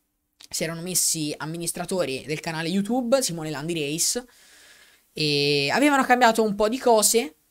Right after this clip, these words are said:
e, insomma, alla fine ho buttato fuori questi due che si erano messi gestori dell'account di YouTube,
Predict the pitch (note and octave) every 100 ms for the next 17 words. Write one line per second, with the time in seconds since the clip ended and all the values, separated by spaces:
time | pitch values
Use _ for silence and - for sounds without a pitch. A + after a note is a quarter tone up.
0 | _ _ _ - - E3+ E3+ D#3+ D#3+ D#3
1 | D3+ C#3+ C3+ C3 A2 D#2+ _ _ _ _
2 | _ _ _ _ _ _ _ _ - F#3+
3 | F#3+ E3 F3+ G3+ A3 F#3+ F3 F3 E3+ -
4 | _ _ _ _ - F3 F#3 A3+ G3 G3
5 | F#3+ E3+ F3 E3+ E3+ F3 E3+ E3+ E3 D#3+
6 | E3 E3 E3 D#3+ - F3 D#3 D3+ D#3 F#3
7 | E3+ F3+ C#4 E4 D4+ E3+ C#3